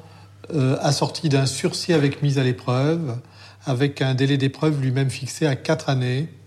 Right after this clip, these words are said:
euh, comprenant, euh, trois obligations principales, une obligation de soins,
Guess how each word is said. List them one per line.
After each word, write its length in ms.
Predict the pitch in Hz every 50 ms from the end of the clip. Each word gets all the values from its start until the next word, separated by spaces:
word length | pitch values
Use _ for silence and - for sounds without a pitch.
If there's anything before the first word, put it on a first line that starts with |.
| - - - - - - - - - - - - - - -
euh, 140 | - 143 143
comprenant, 760 | - - 151 143 139 - 147 139 143 147 156 160 160 160 156 139
euh, 800 | 131 131 123 123 123 127 131 135 135 135 135 135 135 135 139 131
trois 260 | - - 143 139 123
obligations 460 | 135 127 127 131 135 131 - - 143
principales, 520 | 131 - 139 127 - 143 127 - 143 151 151
une 120 | 135 135
obligation 420 | 131 123 127 123 131 120 - 139
de 80 | 127 113
soins, 400 | - - - 139 139 151 160 160